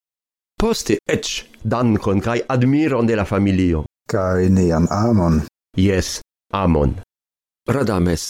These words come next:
Speaker 1: kaj mi suĉis amon kune kun la patrina lakto. Sed tio maloftege okazas, milionoj da etaj infanoj suĉas malamon kaj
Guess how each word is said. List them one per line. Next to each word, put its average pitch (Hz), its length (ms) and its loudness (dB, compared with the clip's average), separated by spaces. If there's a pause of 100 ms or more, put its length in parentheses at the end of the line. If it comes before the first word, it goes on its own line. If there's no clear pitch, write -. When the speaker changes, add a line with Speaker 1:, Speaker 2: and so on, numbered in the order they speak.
(140)
Speaker 1:
kaj 139 160 0
mi 165 300 2 (180)
suĉis - 460 -2 (100)
amon 185 380 -2 (260)
kune 214 240 2
kun 156 240 0
la 139 80 -2
patrina 127 480 0
lakto. 107 380 -2 (680)
Sed - 220 -2 (100)
tio 156 300 0
maloftege 143 760 0
okazas, 120 680 -2
milionoj 170 580 0
da 139 80 0 (120)
etaj 143 340 -2
infanoj 160 500 0
suĉas 147 480 -4 (240)
malamon 131 560 0
kaj 120 240 -2